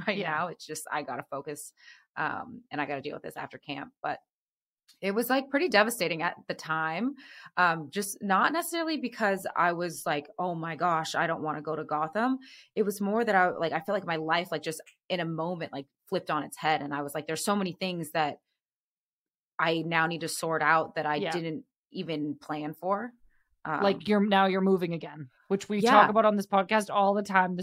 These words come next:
Speaker 1: I
Speaker 2: stress of
Speaker 1: know.
Speaker 2: moving. Um,
Speaker 1: I
Speaker 2: what was, so
Speaker 1: know.
Speaker 2: what was that like? You had to get through camp and then get your stuff and move to a new city, get a new apartment?
Speaker 1: Yeah. So, so what was it? We had, we got back on, like, the twenty-second,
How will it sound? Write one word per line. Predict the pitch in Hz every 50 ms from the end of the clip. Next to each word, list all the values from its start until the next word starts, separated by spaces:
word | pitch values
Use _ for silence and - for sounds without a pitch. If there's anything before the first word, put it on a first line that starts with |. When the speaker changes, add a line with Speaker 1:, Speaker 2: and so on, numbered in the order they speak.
| - - -
Speaker 1:
I | 185 190 185
Speaker 2:
stress | 190 190 -
of | 190 165 165
Speaker 1:
know. |
Speaker 2:
moving. | 190 190 190 185 175 180 170 170 170 175 - _ _ _ _ _ _ _
Um, | 196 196 190 180 170 165 165
Speaker 1:
I | 165 170
Speaker 2:
what | 202 226 233 233
was, | 233 - -
so | 226
Speaker 1:
know. | 208
Speaker 2:
what | 196 214 220 -
was | 220 196
that | 196 208 220 220
like? | 196 165 -
You | 185 175
had | 185 185 196
to | 180
get | 185 190 190
through | - 208 202
camp | - 196 180 170 175 196 202 - _ _ _
and | 185 180 180 180
then | 180 175 175 175 175 160 151
get | - 180 175 175 - _ _ _ _ _ _
your | 180 180 180
stuff | 151 - - 185 226 269 -
and | 247 208 196 190
move | 190 196 196 190
to | 220 208
a |
new | 202 202 196
city, | - 214 208 214 247 214
get | 208 196
a | 190
new | 190 185
apartment? | 175 - - 202 226 247 247 254 277 285 277 - _ _ _ _ _ _ _ _ - - - - - _
Speaker 1:
Yeah. | 180 190 220 233 226 202
So, | 190 - 220 214 202 196 - - _ _ - _ _ _ _ _ _ _ _ _ _ _ _ _ _
so | - - 226 226
what | 220 226 220
was | 190 185 156 160
it? | 151 - - -
We | 165 170 202 214
had, | 190 190 202 196 202 202 214 214 202 214 202 _ _ _ _ _ _ _ _ _ _ _ _ _ _ _ _ _ _ _ _ _ _ _ _ _ _ _ _ _ _ _ -
we | 196
got | 175 190 185 196 196
back | - 247 247 269
on, | 262 262
like, | 262 254
the | 247 220
twenty-second, | 233 - 185 190 190 185 - - - 160 151 - - 151 151 156